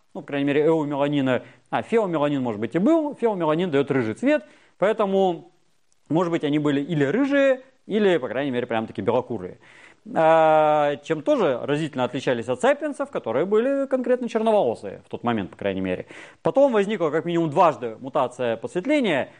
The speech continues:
Одна в Северной Европе, другая в Меланезии и, может быть, в Австралии. А, может быть, ещё были другие мутации там и сям, потому что светловолосых людей хватает вообще по планете, но маленькими группками, и их генетики не смотрели, там неизвестно, что за мутации.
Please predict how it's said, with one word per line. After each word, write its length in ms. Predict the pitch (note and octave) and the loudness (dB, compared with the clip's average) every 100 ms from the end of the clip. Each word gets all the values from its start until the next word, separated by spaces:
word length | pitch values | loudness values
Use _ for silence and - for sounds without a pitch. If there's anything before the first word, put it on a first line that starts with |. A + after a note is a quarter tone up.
| _ | _
Одна 320 | - C#3 E3+ D3+ | -4 0 2 0
в 40 | |
Северной 420 | - D3+ C#3 C#3+ | -2 -6 -4 -4
Европе, 520 | E3 C4+ E4 D#4+ C#4 C4 _ _ - | -2 2 2 2 -2 -2 _ _ -4
другая 640 | D3+ F3+ C4 B3+ A#3 G3+ | -2 2 2 4 2 0
в 100 | C#3 | -2
Меланезии 800 | D#3 D3+ B2+ G#2 F#2+ F#2 F#2+ B2 | 0 0 -2 -10 -14 -14 -14 -12
и, 40 | C#3+ | -8
может 200 | A#2+ G#2 | -8 -6
быть, 120 | G#2+ | -4
в 40 | |
Австралии. 520 | A2+ - A2 F#2 F2+ - _ _ _ - | -4 -2 -4 -4 -10 -18 _ _ _ -2
А, 280 | D#3 D3+ C#3+ | 0 2 2
может 220 | A#3 A3 | 0 -2
быть, 140 | G#3 | -6
ещё 200 | A3 A#3 | -2 0
были 200 | F3+ D#3 | 0 -2
другие 280 | C#3 D3+ D3 | -4 -6 -4
мутации 380 | D3 C#3+ C3+ C#3+ | -2 -2 -4 -6
там 200 | D3 C#3+ | -10 -10
и 40 | |
сям, 240 | D3 D4+ D#4 | -2 -2 0
потому 260 | G#3 B2+ | -6 -8
что 420 | B2 - B2+ B2 A#2+ | -8 -4 -2 -2 -6
светловолосых 640 | C#3 C3 D3 D3 C#3+ - | -6 0 2 2 -2 -4
людей 220 | C#3+ C#3 | -2 0
хватает 340 | - D3+ B2 | -2 0 0
вообще 180 | G2+ - | -2 -8
по 80 | G2+ | -10
планете, 520 | - G3 D4 C4 C#3+ | -4 0 0 0 0
но 120 | D3+ | 0
маленькими 500 | G#3+ E3+ E3 C3+ D3 | -2 0 0 -4 -10
группками, 420 | E3 C#4+ - E3+ D3+ | -6 -6 -2 -2 -2
и 220 | D3+ F#3 | -4 -6
их 100 | - | -6
генетики 500 | C#3 B2 C#3+ C#3+ - | -6 -2 -2 -2 -4
не 80 | B2 | -4
смотрели, 420 | - D3 B3 E3 | -2 0 0 0
там 180 | B2 A#2+ | -2 -2
неизвестно, 300 | B2+ G#2+ - | 0 -2 -4
что 100 | F#2 | -10
за 80 | F#2+ | -8
мутации. 400 | F#2 - F#2+ | -6 -6 -10